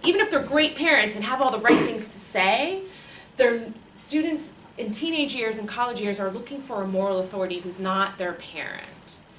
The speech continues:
And it's important for them to encounter those people, and when they don't encounter anybody in their education or the classroom who they can look up to as a source of moral authority, I think it becomes really problematic, um, because then they're not connecting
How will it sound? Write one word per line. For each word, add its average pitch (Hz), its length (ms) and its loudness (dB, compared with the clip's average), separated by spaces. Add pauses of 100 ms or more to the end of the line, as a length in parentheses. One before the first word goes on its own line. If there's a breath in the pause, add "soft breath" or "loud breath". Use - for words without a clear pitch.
(360 loud breath)
And 220 140 0
it's 208 140 -6
important 208 400 -6
for 220 120 -10
them 196 180 -2
to 190 140 -8
encounter 190 440 -2
those 262 260 -4
people, 285 460 2
and 208 200 -2
when 202 100 -2
they 190 100 -4
don't 208 280 -4
encounter 214 400 -2
anybody 196 680 -2 (220 loud breath)
in 202 80 -8
their 185 140 -2
education 214 580 -8
or 175 60 -6
the 170 80 -12
classroom 180 840 -4 (340)
who 226 120 -6
they 202 100 -4
can 202 180 -6
look 190 200 -4
up - 220 -4
to 180 240 -4
as 175 140 -6
a 185 60 -10
source 185 300 -6
of 180 120 -12
moral 185 220 -6
authority, 196 460 -8
I 196 60 -10
think 214 240 -12
it 285 100 -10
becomes 214 360 -12
really 185 200 -6
problematic, 165 800 -8 (460 loud breath)
um, 170 480 -8 (100)
because 190 200 -12
then 185 280 -6
they're 185 140 -2
not 190 380 0
connecting 196 680 -6